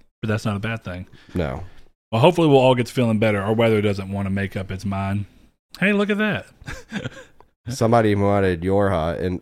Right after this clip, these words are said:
Speaker 2: or not Yorha.
Speaker 1: It's not even Yozora. That's Riku.
Speaker 2: Yozora. Yeah, but yeah.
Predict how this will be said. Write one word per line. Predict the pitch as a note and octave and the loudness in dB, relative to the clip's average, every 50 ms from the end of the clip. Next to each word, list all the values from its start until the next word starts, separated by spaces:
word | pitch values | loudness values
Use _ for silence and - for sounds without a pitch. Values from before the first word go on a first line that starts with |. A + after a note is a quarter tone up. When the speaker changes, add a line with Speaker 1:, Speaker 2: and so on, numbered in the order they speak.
| - | -6
Speaker 2:
or | - G2+ | -4 -2
not | G2+ G2 F#2 - | -2 -2 -4 -4
Yorha. | - D2+ C2+ A#1+ - C#2+ B1+ C2+ D2 E2 F#2+ - - - - _ _ _ _ _ _ | -6 -10 -12 -12 -12 -12 -10 -10 -10 -12 -14 -16 -20 -20 -20 _ _ _ _ _ _
Speaker 1:
It's | - A2 G#2+ | -8 -2 0
not | B2+ B2 | 2 2
even | A#2 A2 G#2+ | 2 2 2
Yozora. | G#2+ G2 G2 A2 A2 G2+ | 0 0 0 0 0 0
That's | G#2+ G#2+ - | -2 -4 -4
Riku. | G2 F#2 G2 - F2+ F2+ - | -6 -8 -8 -8 -10 -10 -4
Speaker 2:
Yozora. | F#2+ F#2+ F2+ D#2+ F2+ F2+ F2+ F2 D#2+ E2 F2+ F#2 - - _ _ - - | -2 -2 0 0 0 0 0 0 0 -2 -4 -6 -8 -14 _ _ -16 -6
Yeah, | - G#2 A2+ | -2 0 0
but | G#2 A2+ G#2+ D#2 | 2 0 0 0
yeah. | G2+ A2 G#2 F#2+ F2+ F2 F#2 | 0 0 2 2 2 0 -2